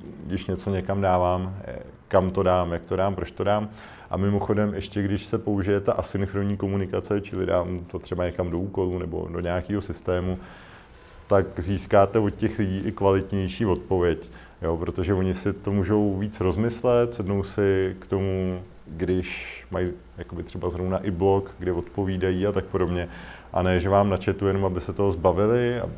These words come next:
protože tam mají zelený kolečko, tak aby vám dali první odpověď, co je napadne. Jo, většinou je lepší, eh, víc to k tomu.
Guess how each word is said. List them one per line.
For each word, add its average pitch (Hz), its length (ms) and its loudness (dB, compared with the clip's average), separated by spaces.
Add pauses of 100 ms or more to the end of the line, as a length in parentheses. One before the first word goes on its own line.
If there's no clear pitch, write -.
protože 87 380 -4
tam 92 220 0
mají 92 180 4
zelený 92 320 2
kolečko, 104 640 0 (300)
tak - 100 -12
aby 92 100 2
vám 98 180 6
dali 98 180 8
první 101 340 4
odpověď, 95 440 2
co 110 140 0
je 107 60 4
napadne. 85 540 2 (280)
Jo, 87 140 2
většinou 87 720 -2
je 92 80 -4
lepší, 90 500 -2 (160)
eh, 87 340 -4
víc 82 200 -10
to 92 160 -4
k - 60 -14
tomu. 78 220 -4